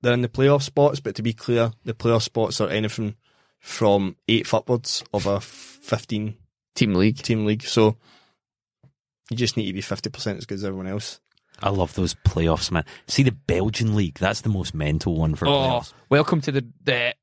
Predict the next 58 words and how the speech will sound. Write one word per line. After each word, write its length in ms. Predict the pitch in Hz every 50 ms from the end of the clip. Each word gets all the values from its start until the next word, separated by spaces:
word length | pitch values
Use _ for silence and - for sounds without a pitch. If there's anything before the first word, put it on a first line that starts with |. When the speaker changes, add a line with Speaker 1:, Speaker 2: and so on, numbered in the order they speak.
| _ _
Speaker 2:
the 100 | - 139 131
hell 280 | - 131 139 160 165
zone 260 | 165 170 180 170 156
of 120 | 143 131 -
being 260 | 139 135 139 139 139 139
in 140 | 143 139 143
the 80 | 139 139
playoffs, 420 | 139 - 147 131 139 139 139 -
but 80 | - -
also 280 | 135 143 135 - 151 135
one 300 | 120 127 135 139 139 139
point 260 | - 151 143 143 143
away 140 | 123 147 143
from 140 | 143 139 127
being 260 | 151 151 139 135 120
relegated. 720 | 120 135 139 156 180 175 180 180 - - - 156 135 -
Speaker 3:
It, 60 | - -
there's, 200 | 135 143 143 143
Speaker 1:
Or, 120 | 143 156
Speaker 3:
there's, 240 | 143 131 147 135 135
like, 160 | 151 143 147
Speaker 1:
or, 100 | 156 151
or, 60 | 147 160
Speaker 3:
sixteen 720 | - - - 151 156 156 151 147 143 139 127 123 117 107 - _ _ _ -
Speaker 1:
or 80 | 139
Speaker 3:
teams 100 | 139 156
or 20 | 151
Speaker 1:
every 240 | 143 143 147 160 143
Speaker 3:
something. 200 | 143 - 165 165
Speaker 1:
team 320 | 156 139 143 156 151 139 - - _ _ _ -
in 100 | 127 127
the 60 | 123 123
second 320 | - - 147 160 175 165
division 340 | 135 120 120 117 120 127 131
that 180 | 131 104 117
doesn't 300 | - 135 131 123 139 147
get 180 | 139 135 120 -
promoted 520 | - - 135 147 156 156 139 - 117 104
having 260 | - 123 117 120 117 117
a 40 |
chance 280 | - - 131 120 120 -
to 100 | - 120
be 120 | 120 123
in 80 | 120 117
the 40 | 117
Europa 280 | 113 117 117 110 - 120
League. 260 | 131 151 143 139 - -
Speaker 3:
Yeah, 180 | - - - - -
it's, 140 | - - -
it, 160 | 139 147 117
it's 200 | 113 120 120 - - _ -
crazy. 600 | - - - - 107 110 113 113 104 90 78 - -
Speaker 1:
Every 280 | 151 165 156 180 185 175
team, 280 | - 190 180 180 170 151 - - _ _ _ _ _ _
just 180 | 175 160 -
to 80 | 196 180
repeat 240 | 165 147 156 170 175
that, 180 | 175 170 -